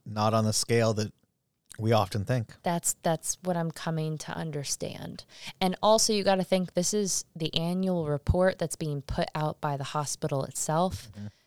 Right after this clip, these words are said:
Speaker 2: So it's not like they're gonna p-, be reporting on the,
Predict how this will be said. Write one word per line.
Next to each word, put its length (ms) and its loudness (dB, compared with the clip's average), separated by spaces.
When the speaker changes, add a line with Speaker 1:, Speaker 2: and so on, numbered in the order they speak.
Speaker 2:
So 300 2
it's 200 -2
not 240 0
like 240 0
they're 160 0
gonna 220 -2
p-, 360 4
be 400 0
reporting 640 6
on 280 4
the, 420 0